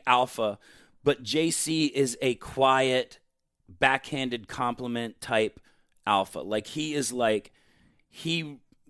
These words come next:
you can't win an argument with him. You can't win an argument with Joey. You can't win an argument with me. You can't win an argument with Justin. We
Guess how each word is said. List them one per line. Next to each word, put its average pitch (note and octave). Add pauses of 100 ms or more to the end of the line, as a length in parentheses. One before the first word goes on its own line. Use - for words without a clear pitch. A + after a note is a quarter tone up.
(160)
you C#3
can't G#3+
win G3
an D#3+
argument C#3+
with A2
him. D2+ (400)
You D3+
can't G3+
win G3+
an F3+
argument D#3+
with D3
Joey. G#2
You C3+
can't G3
win F#3
an E3
argument D#3
with B2
me. A#2+
You B2
can't D#3+
win E3
an D3+
argument C3+
with B2
Justin. G#2+
We A#2+